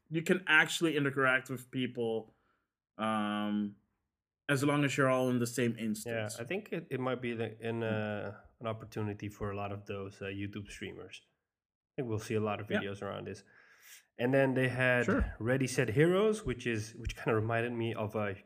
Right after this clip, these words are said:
Speaker 2: kid-friendly Gauntlet back on the N sixty-four. It's a
Speaker 1: Yeah,
Speaker 2: dungeon
Speaker 1: yeah, yeah.
Speaker 2: crawler and
Speaker 1: Oh, it actually ki-, it actually kinda reminded me more of a top-down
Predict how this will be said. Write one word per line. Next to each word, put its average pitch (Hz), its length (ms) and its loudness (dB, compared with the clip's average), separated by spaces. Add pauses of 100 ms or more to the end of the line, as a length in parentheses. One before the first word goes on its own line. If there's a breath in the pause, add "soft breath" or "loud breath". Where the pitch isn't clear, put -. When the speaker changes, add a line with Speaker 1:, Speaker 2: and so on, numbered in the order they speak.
(140)
Speaker 2:
kid-friendly 113 560 2 (160)
Gauntlet 135 540 -2 (120)
back 110 200 -2
on 110 80 0
the 107 100 0
N 147 120 0
sixty-four. 113 600 -8 (920)
It's - 120 -12
a 117 40 -8
Speaker 1:
Yeah, 110 60 -8
Speaker 2:
dungeon 113 280 6
Speaker 1:
yeah, 117 60 6
yeah. 110 60 6
Speaker 2:
crawler 120 360 4
and 113 300 -2 (160)
Speaker 1:
Oh, 233 160 6
it 135 80 4
actually 185 340 6
ki-, 185 360 4
it 135 200 4
actually 139 280 0
kinda 143 200 2
reminded 123 380 4
me 123 140 4
more 120 220 4
of 117 120 0
a 120 80 2
top-down 117 1000 0